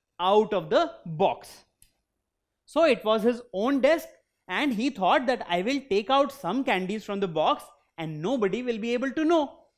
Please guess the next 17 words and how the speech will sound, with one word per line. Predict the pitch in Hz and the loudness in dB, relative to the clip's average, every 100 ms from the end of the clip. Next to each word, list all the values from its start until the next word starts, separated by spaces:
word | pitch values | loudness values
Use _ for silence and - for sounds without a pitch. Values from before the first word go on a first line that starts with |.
| _ _ | _ _
And | - 220 175 | -8 -8 -2
anyways, | 170 269 214 233 | 0 2 2 2
I | 240 | 2
will | 196 208 | 0 -2
get | 185 190 | -2 0
the | 214 | -2
box | 170 170 269 - | 2 0 0 -4
after | 160 170 233 | -6 -4 -2
the | 233 | -2
morning | 226 226 226 233 | 0 0 0 -4
assembly. | 226 233 196 143 - _ _ | -4 -6 -4 -8 -10 _ _
So | - 180 285 - - - | -6 0 0 -2 -12 -12
nobody | 147 180 185 180 196 | -4 0 0 0 0
is | |
going | 180 160 160 | -2 -4 -4
to | 233 | -6
check | 226 - 180 220 | -10 -8 -6 -6